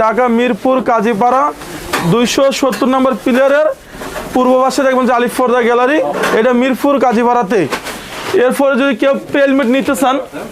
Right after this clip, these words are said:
এই যে পেলমেট সহ নিলে ছয়শো পঞ্চাশ টাকা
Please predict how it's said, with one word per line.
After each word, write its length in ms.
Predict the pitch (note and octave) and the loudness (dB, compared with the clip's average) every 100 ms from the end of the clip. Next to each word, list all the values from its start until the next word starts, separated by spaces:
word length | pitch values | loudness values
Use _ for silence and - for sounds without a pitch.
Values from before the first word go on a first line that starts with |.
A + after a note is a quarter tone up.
| - - - - - - - - - - - A3 | -14 -12 -10 -10 -12 -14 -12 -10 -8 -8 -2 0
এই 40 | |
যে 60 | A#3+ - | 0 0
পেলমেট 320 | C4 B3+ C4+ C4 | 0 0 0 0
সহ 100 | C4+ C4 | 0 2
নিলে 160 | C4 C#4 | 2 2
ছয়শো 240 | C4+ B3 C4 | 0 0 0
পঞ্চাশ 200 | B3 A#3 C4+ | 0 0 0
টাকা 120 | B3+ | 2